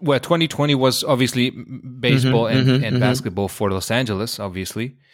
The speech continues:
Speaker 1: Uh, threes? I-, no. Um, so I have a chart in front of me, cities with multiple championships in, in multiple years, in two thousand twelve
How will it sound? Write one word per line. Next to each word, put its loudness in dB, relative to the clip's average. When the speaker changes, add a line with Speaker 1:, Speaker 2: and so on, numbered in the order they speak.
Speaker 1:
Uh, 2
threes? 0
I-, -12
no. 2
Um, 2
so -2
I 4
have 2
a 4
chart 0
in -8
front 0
of 0
me, -2
cities 0
with 0
multiple 2
championships 0
in, -4
in -2
multiple -2
years, 0
in 2
two 0
thousand 2
twelve 0